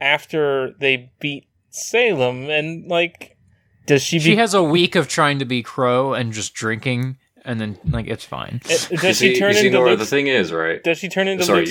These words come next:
Speaker 3: you
Speaker 1: Skywalker?
Speaker 2: Maybe.
Speaker 3: See, the thing, yeah, the thing is that, Nora, what you're trying to sell to me here is Ru-, like, a Ruby version of Final Fantasy ten two, which is maybe the best, <laughs> best combination of words anyone could possibly have come up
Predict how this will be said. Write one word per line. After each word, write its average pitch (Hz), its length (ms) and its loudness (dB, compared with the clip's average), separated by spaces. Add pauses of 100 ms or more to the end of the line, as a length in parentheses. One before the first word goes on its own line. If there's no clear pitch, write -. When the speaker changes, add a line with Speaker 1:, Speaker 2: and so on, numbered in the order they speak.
Speaker 3:
you - 40 2
Speaker 1:
Skywalker? 196 560 0 (760)
Speaker 2:
Maybe. 104 320 2
Speaker 3:
See, 101 100 0
the 113 100 0
thing, 147 220 2
yeah, 120 180 4
the 110 100 4
thing 156 160 2
is 127 160 2
that, 104 160 2
Nora, 101 260 4
what 117 120 4
you're 123 100 4
trying 120 200 2
to 101 60 0
sell 104 280 2
to 98 80 -4
me 87 180 -2
here 76 260 0
is 85 540 -2
Ru-, 120 320 0
like, 101 260 -2
a 107 120 2
Ruby 131 320 2
version 104 560 2
of 87 360 0 (300)
Final 101 300 0
Fantasy 104 400 0
ten 101 320 -2
two, 113 400 0 (220)
which 101 320 0
is 101 180 -2
maybe 113 400 2
the 90 80 0
best, - 320 0 (260)
<laughs> - 180 -2
best 120 200 0
combination 101 460 2
of 90 100 0
words 87 320 2
anyone 123 520 2
could 381 200 4
possibly 370 420 4
have 427 120 0
come - 180 2
up 453 120 4